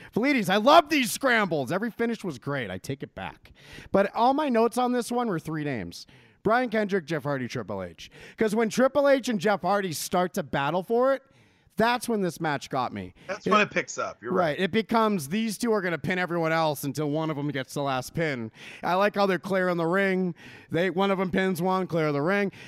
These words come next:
Speaker 1: Uh, it's definitely a Triple H versus Jeff Hardy with some guys around them.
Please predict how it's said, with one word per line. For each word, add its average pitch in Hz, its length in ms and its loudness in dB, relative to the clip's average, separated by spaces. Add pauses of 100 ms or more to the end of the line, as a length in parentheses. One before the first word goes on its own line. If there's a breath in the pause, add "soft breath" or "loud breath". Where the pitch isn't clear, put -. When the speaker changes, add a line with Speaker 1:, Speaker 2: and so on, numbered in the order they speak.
Speaker 1:
Uh, - 160 -4
it's 208 300 -4
definitely 240 580 2
a 185 100 4
Triple 190 380 -2
H 180 160 -2
versus 165 260 -2
Jeff 156 220 -2
Hardy 156 320 -2
with 135 180 -4
some 147 220 -4
guys 135 260 -2
around 120 380 -4
them. 92 260 -8